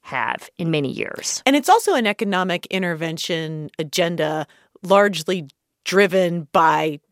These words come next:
Speaker 2: the broader, qu-, I mean, saying threat in quotes, but the threat that the U S sees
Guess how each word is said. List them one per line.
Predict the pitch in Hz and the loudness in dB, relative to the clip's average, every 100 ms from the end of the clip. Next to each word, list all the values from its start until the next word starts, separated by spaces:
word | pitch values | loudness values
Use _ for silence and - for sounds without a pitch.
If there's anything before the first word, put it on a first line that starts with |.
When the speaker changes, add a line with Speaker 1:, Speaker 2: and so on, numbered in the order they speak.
| - | -2
Speaker 2:
the | 170 | -2
broader, | 139 190 190 185 180 180 170 156 | -2 0 4 6 6 4 2 -2
qu-, | - 202 | 0 0
I | - | 0
mean, | 180 175 | -6 -8
saying | - 214 180 | -2 -2 -2
threat | - 202 190 - | -6 2 2 2
in | 160 | -8
quotes, | - 262 220 175 | 0 4 4 0
but | - 185 | -4 -4
the | 180 | -4
threat | - - 202 185 - | -8 -6 0 0 0
that | 170 175 | -4 -4
the | |
U | 170 151 | -4 -4
S | 151 | -4
sees | - 156 165 | -6 -4 -4